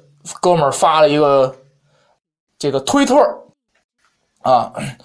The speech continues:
具体内容啊，我就不说了，说了这个属于破坏国家安定团结啊。但是大概的意思呢，就是他有这么一句话，是这个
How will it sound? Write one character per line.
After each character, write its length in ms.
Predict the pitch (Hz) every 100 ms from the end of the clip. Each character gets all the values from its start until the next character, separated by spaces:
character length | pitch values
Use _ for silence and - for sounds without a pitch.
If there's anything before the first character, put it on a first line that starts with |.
| - - _ _ _
具 120 | -
体 140 | 196 165
内 200 | 220 269
容 200 | 156 139
啊， 100 | 127
我 200 | 123 120
就 220 | 143 147
不 240 | 135 -
说 240 | 165 214 196
了， 120 | 143
说 480 | - - - 233 226
了 240 | 165 - 143 - -
这 200 | 165 139
个 260 | 175 -
属 240 | - - 123
于 100 | 170
破 240 | - -
坏 180 | 165 160
国 180 | 151 165
家 460 | 196 196 175 143 -
安 140 | 208
定 160 | 196 160
团 160 | 151 180
结 140 | 175
啊。 280 | 202 147 120 - - _ _ _ _ _ _ _ _ _ _ _ _ _ _
但 100 | - 277
是 40 |
大 140 | 294
概 180 | 269 285
的 60 | 233
意 320 | 233 370 339
思 180 | - 180
呢， 220 | 151 131
就 160 | 131 190
是 580 | 160 139 120 107 127 147
他 180 | - 262
有 160 | 135
这 140 | 139 330
么 100 | 226
一 100 | 131
句 120 | 123
话， 320 | 120 123 95
是 260 | - 190 151
这 180 | 160
个 360 | 127 127 196 208